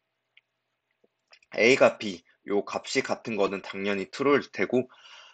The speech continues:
요렇게 할당을 하시는 경우에는 A가 B냐라고 물어봤을 때 요것도 true다라는 바-, 답을 받아, 어, 보실 수가 있습니다. 그래서 결국 위에서 저희가 아이디 다른 거 검사를 하실 때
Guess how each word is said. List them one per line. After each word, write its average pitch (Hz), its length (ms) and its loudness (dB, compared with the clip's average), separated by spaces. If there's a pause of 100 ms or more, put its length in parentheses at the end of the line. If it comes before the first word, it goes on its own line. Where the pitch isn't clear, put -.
(100)
요렇게 147 520 2
할당을 143 560 4
하시는 143 440 -4
경우에는 110 760 0 (680)
A가 151 400 4
B냐라고 113 760 -2
물어봤을 101 640 -6
때 123 260 -2 (200)
요것도 95 500 -4
true다라는 107 1200 4
바-, - 220 -10
답을 92 300 -6
받아, 98 340 -2 (320)
어, 95 240 -2
보실 117 340 -2
수가 - 280 -2
있습니다. 107 340 -10
그래서 92 380 -6
결국 98 380 -4
위에서 104 560 4 (840)
저희가 92 260 2
아이디 107 340 4
다른 110 480 2
거 101 440 8
검사를 107 480 2
하실 135 400 0
때 113 240 2